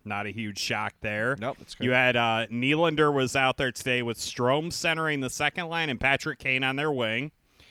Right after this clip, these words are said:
Speaker 1: You had Dominic Kubalik. God, you remember how good of a season he was having before this all stopped?
Speaker 2: I do.
Speaker 1: Man, that's annoying. And I hope he can, like, get back to the, that kind of scoring touch that he had. He was out there today with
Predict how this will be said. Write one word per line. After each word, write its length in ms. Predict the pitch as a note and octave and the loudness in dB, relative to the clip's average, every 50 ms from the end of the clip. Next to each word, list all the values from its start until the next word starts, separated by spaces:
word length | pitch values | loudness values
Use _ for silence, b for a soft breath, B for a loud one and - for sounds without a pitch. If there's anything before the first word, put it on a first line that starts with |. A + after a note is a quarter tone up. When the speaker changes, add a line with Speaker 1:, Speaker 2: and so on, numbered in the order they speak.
| b b b b | b b b b
Speaker 1:
You 160 | A#2+ B2+ A#2+ | -2 0 2
had 340 | - C#3 C3+ C3 B2+ B2 G#2 | 4 6 6 6 6 4 2
Dominic 420 | B2+ A#2 B2 C#3+ E3 E3 D#3 C#3+ - | 0 0 0 2 2 2 0 0 0
Kubalik. 540 | - F3 F#3 C#3+ B2+ A#2+ B2 B2+ B2 - | 2 2 2 2 2 -2 -2 -2 -2 -2
God, 300 | - C3 B2+ B2+ A#2 G2+ F#2 | 0 2 2 2 2 0 -4
you 140 | G#2+ C#3 G#3+ | -4 -2 -2
remember 340 | B3 A3 F#3+ F#3+ F#3+ F3+ | 0 2 0 2 2 0
how 160 | C3+ D3 C#3+ A#2 | 0 2 0 0
good 240 | - - B2+ C3 | 0 0 0 0
of 80 | C#3 C3 | 0 0
a 80 | B2 - | -2 -4
season 420 | - - C3 B2+ B2+ A2+ B2+ A#2 | -4 -4 -4 -4 -4 -4 -6 -6
he 140 | B2 B2 B2 | -4 -4 -4
was 200 | B2+ B2+ A#2 - | -4 -4 -2 0
having 340 | C3 B2+ B2 B2 B2 A#2+ A2 | 0 0 2 0 -2 -4 -4
before 320 | A2+ - - B2 A#2+ A#2 | -8 -8 -4 -4 -2 -2
this 200 | B2 A#2+ - - | -2 -2 -2 -2
all 200 | C3+ A#2+ A#2 A#2 | 0 0 0 -2
stopped? 640 | - - - B2 A2+ A#2 B2 C#3 - - - - - - | -4 -6 -6 -4 -2 0 0 -2 -2 -4 -12 -14 -12 -10
Speaker 2:
I 80 | A#2 A2+ | -10 -4
do. 260 | G#2+ E3 G3+ D#3 G2 - | -2 0 0 -2 -2 0
Speaker 1:
Man, 280 | B2 D#3 E3 D#3+ D3+ | 2 4 6 6 4
that's 240 | C3+ A#2+ A#2 - C3 | 2 0 -4 -2 -4
annoying. 580 | A#2 A2 A2+ A2+ A2 A2 G#2+ G2+ F#2+ F2+ F2+ - - - - | -4 -2 -2 -2 -2 -2 -2 -4 -6 -8 -10 -14 -14 -6 -2
And 80 | C3+ | 2
I 80 | C3+ C#3 | 4 4
hope 240 | C3 D#3 D3+ C#3+ - | 4 4 4 2 0
he 100 | D3 B2+ | -2 -2
can, 200 | - C#3 B2+ A#2+ | -2 -2 -2 -2
like, 180 | B2 A#2+ - | -2 -2 -2
get 180 | - C#3+ C3+ - | 0 -2 -2 2
back 280 | - B2+ B2+ B2+ B2 - - | 2 2 4 4 2 0 -2
to 120 | C#3 C3 | -2 0
the, 400 | A#2+ A#2+ A#2 A2+ A2+ A2 G#2+ G#2 b b b b b b b b | 2 2 2 2 2 0 0 -2 b b b b b b b b
that 320 | D3 C#3 C#3 C#3 - - | 6 6 6 6 4 0
kind 180 | - D3+ C#3 B2+ | 0 0 0 0
of 80 | A2+ | 0
scoring 460 | - - - D3+ C3+ C#3 C3+ B2+ A2+ - | -4 -4 -2 0 2 2 2 0 -2 -2
touch 320 | - B2 A#2+ - - - | -2 -2 -2 -2 -2 -4
that 140 | B2 A#2 A2+ | -4 -2 -2
he 120 | A2+ A2 | -4 -2
had. 400 | A2 C3 B2+ A#2+ A2+ A2 G#2 - - _ _ _ _ _ _ _ _ _ _ _ _ - - | 0 0 0 0 0 -2 -4 -8 -20 _ _ _ _ _ _ _ _ _ _ _ _ -8 -2
He 140 | C#3+ F3 | 0 2
was 160 | F3 E3 C3+ D#3 | 2 4 4 4
out 180 | D3 D3 C#3+ | 4 4 4
there 160 | - D3 C#3 | 4 2 2
today 400 | B2+ - - C3+ C3 C3 C3 B2+ | 0 0 -2 0 0 2 2 2
with 380 | B2 A#2+ A#2+ A#2+ A#2 A2+ - | 2 2 2 2 2 0 -2